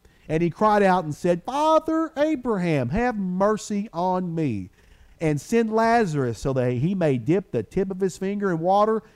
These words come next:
and cool off my tongue.' Why?" He said, "For I am in agony in this flame." This passage reminds us of a couple of things, and Daniel is gonna share 'em with you. Number one, not everyone goes to the same location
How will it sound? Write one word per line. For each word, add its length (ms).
and 240
cool 440
off 360
my 300
tongue.' 460
Why?" 380
He 200
said, 260
"For 180
I 400
am 380
in 260
agony 560
in 320
this 320
flame." 440
This 200
passage 520
reminds 560
us 180
of 160
a 60
couple 340
of 80
things, 260
and 140
Daniel 340
is 80
gonna 160
share 240
'em 80
with 180
you. 80
Number 220
one, 320
not 260
everyone 680
goes 480
to 120
the 140
same 520
location 760